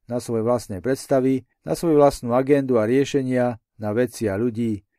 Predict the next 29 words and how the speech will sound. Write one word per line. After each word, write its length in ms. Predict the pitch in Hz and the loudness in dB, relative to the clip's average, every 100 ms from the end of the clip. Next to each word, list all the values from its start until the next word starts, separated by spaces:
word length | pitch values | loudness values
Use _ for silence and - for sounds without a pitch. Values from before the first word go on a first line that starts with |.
| _ 135 | _ 0
no 80 | 151 | 2
na 80 | |
druhej 240 | 170 208 185 | 4 4 4
strane 400 | - 147 151 135 | 2 0 0 0
plná 320 | 156 170 143 127 | 0 0 2 2
oddanosť 420 | 127 135 131 - - | 2 0 0 -4 0
tomu 400 | 131 143 160 - | 0 2 -2 -4
a 160 | 113 | -8
tým 480 | - 135 147 151 156 _ | -2 0 2 -2 -8 _
veciam 400 | 107 104 120 107 | -8 -6 -4 -2
a 80 | 107 | -2
ľuďom, 480 | 131 135 143 143 - _ | 0 2 2 0 -10 _
ktorým 340 | _ 170 185 165 | _ 0 0 2
ma 80 | 123 | 2
Boh 240 | 156 180 139 | 2 2 2
volá 320 | 143 151 147 | 4 6 4
slúžiť. 800 | - 156 135 101 - _ _ _ | 2 2 2 -4 -12 _ _ _
Na 160 | 120 139 | -4 -4
ničom 400 | 165 185 180 202 | 0 0 0 -4
si 160 | - 156 | -8 -4
nezakladať, 1000 | 160 180 185 - 120 85 - _ - - | -4 0 0 2 0 -2 -12 _ -20 -10
na 80 | 117 | -6
nič 240 | 127 143 - | -4 -6 -4
sa 160 | 139 | -4
nenaväzovať, 880 | 147 160 156 131 104 101 78 - _ | -2 -2 0 0 0 -6 -8 -14 _
od 140 | 123 - | -12 0
všetkého 480 | 147 - 143 135 | 0 2 2 2
byť 120 | 127 120 | 0 -2
slobodný. 560 | 120 107 98 82 80 | -2 -2 -4 -8 -16